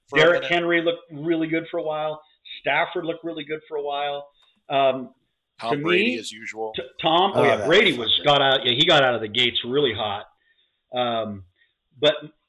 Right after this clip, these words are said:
Speaker 2: my opinion is, I, I, I gotta go with Jonathan Taylor because I just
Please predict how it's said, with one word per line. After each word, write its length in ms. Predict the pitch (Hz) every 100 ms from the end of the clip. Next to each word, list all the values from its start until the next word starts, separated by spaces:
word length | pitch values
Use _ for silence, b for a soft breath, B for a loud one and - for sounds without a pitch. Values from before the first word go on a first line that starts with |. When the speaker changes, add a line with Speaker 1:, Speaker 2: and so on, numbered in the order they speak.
| -
Speaker 2:
my 280 | 143 175 311
opinion 340 | 208 165 147
is, 80 | 135 -
I, 60 | 135 - _ -
I, 80 | - _ -
I 100 | 190
gotta 240 | 262 -
go 80 | 156
with 140 | 151 151
Jonathan 440 | 156 143 - 160
Taylor 300 | 165 175 233 190
because 280 | 139 139 -
I 80 | 175
just 180 | 226